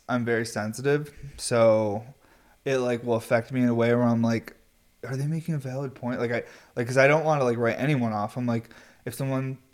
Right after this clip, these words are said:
I, like, wanna, I wanna think about it. I wanna think about what someone said, and, but most people are like, "That's stupid." And I'm like, "You're right, it is stupid. That's,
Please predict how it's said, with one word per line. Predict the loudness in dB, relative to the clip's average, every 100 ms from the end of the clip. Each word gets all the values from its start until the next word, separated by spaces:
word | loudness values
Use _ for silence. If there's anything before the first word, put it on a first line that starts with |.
| -2
I, | 2
like, | 4 4
wanna, | 4 4 4 0
I | 0
wanna | 4 2 2
think | -2 -6
about | -2 -2 -2
it. | -2
I |
wanna | -2 -2
think | -2
about | 0 0
what | 0
someone | -2 -2
said, | 2 4 4
and, | 4
but | 0 0
most | 2 0 0
people | 0
are | 0
like, |
"That's | 0 -4
stupid." | -4 -2 -2
And | 0
I'm |
like, | -2 -2
"You're | 0
right, | 2 4
it |
is | 2 -2
stupid. | -4 0 0 0
That's, | -2 -6